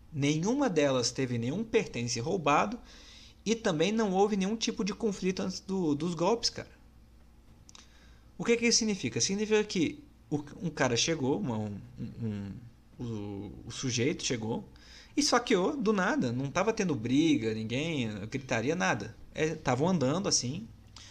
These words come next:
pelo bloco, e de repente, um, a pessoa toma, a vítima toma uma facada e pronto. Entendeu?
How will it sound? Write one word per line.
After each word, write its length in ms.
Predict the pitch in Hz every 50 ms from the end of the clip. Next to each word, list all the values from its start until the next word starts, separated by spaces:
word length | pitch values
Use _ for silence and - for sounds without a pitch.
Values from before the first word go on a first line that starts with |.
| - - - - - -
pelo 200 | 135 127 131 151
bloco, 440 | 151 156 139 120 139 165 - - 202 - - - - - - -
e 120 | - 320
de 100 | 302 330
repente, 720 | 302 311 330 294 - - 196 190 208 220 220 - 294 294 - - - - - - - - - - - -
um, 200 | - 302 294 - - -
a 80 | - 226
pessoa 320 | 220 - 220 190 - 175
toma, 320 | 165 170 175 170 175 175 - - - -
a 80 | 170
vítima 280 | 156 156 160 165 185 185
toma 200 | 185 190 185 185
uma 80 | 196
facada 340 | 196 - 277 - - 254 -
e 40 | 339
pronto. 460 | - 427 392 339 - - - - - - - - - - - - -
Entendeu? 360 | - 123 - 117 117 147 160